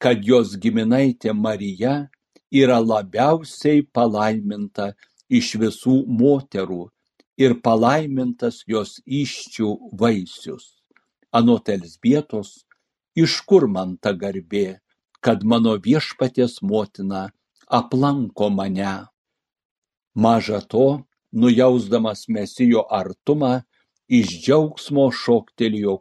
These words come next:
kūdikis Elzbietos įsčiose. Šią valandą Marija ir Elzbieta jaučiasi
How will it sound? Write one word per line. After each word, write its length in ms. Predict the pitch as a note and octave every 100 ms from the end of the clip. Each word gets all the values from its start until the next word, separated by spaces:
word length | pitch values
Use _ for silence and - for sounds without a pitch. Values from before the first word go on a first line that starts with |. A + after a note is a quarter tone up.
| _
kūdikis 720 | D#3 D#3+ B2 A#2+ A#2 - - _ _ _ _ -
Elzbietos 1080 | D#3+ D3 A#2 A2 F2+ G#2+ G2+ G#2 G2 - - _ _ _ C#3
įsčiose. 880 | C3 - - - F#2+ - G2 E2+ - _ _ _ _ _ _ -
Šią 280 | - B2 G#2+
valandą 640 | A2 C#3 C3 A#2+ A2+ G#2+ G#2+ _ _ _ _ A2
Marija 560 | A2+ A#2 G#2+ G#2 C3
ir 360 | D#3+ C3 B2 B2
Elzbieta 1000 | B2 A2 G#2 - G2+ A2 G2+ A2+ G#2 A#2 - _ _ _ -
jaučiasi 1000 | G2 B2+ D3+ D3 - A#2+ A#2+ - G#2+